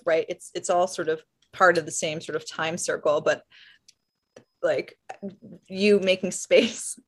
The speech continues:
<laughs> for that is, um, um, yeah, I think that's a really sort of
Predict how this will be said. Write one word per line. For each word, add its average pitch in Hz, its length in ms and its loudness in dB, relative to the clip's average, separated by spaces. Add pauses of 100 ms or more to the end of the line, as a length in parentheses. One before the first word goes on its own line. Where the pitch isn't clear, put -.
(100)
<laughs> - 180 -20
for 202 180 2
that 156 340 0 (480)
is, - 260 -4
um, 180 360 -6 (800)
um, 170 420 -10 (720)
yeah, 202 140 6
I 196 60 4
think 220 120 6
that's 208 140 0
a 202 80 6
really 185 180 2
sort 175 160 -2
of 165 100 -2